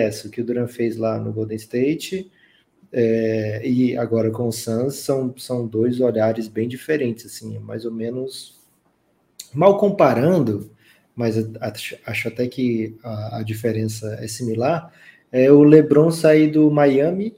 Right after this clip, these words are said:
que tinha Wade e Bosh, pra jogar no Cavs com Kyrie Irving e Kevin Love, né? Assim,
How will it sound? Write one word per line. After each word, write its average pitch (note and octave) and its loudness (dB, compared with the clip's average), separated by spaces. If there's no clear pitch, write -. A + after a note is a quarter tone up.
que D3 -18
tinha C3 -8
Wade A2+ -4
e B2 -20
Bosh, B2 -2
pra D#3+ -4
jogar D3 2
no D#3 -4
Cavs D3 -2
com E3 -16
Kyrie D3 -2
Irving C3+ -2
e D3 -10
Kevin D3+ -6
Love, C3 -4
né? G#2 -20
Assim, A2 -16